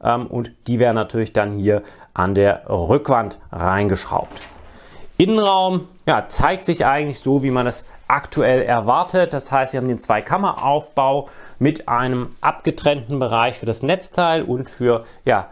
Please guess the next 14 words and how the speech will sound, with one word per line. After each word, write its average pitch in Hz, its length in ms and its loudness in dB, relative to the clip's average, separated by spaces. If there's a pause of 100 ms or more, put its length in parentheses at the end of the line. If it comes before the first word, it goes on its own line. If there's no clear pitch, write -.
(180)
den 110 120 0
Laufwerksplatz 113 640 0
am 110 220 -4
Boden. 190 480 2 (280)
Und 160 260 4
wir 147 140 2
haben 139 140 -2
eben 120 240 -2
die 113 260 -2
Mainboard-Kammer 160 840 2
mit 139 160 -2
viel 151 240 2
Platz 139 320 -2
für 113 260 2